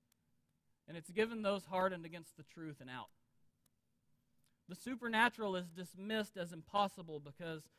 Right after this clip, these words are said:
science doesn't give provisions for it.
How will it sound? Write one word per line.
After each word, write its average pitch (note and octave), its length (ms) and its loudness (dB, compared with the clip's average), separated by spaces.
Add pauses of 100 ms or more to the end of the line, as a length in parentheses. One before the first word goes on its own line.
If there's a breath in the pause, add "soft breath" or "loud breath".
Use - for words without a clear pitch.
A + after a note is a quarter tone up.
(180 soft breath)
science G3+ 540 4
doesn't E3+ 380 -4
give D#3+ 300 -4
provisions C#3+ 580 -12 (160)
for A2 180 -12
it. G2 80 -16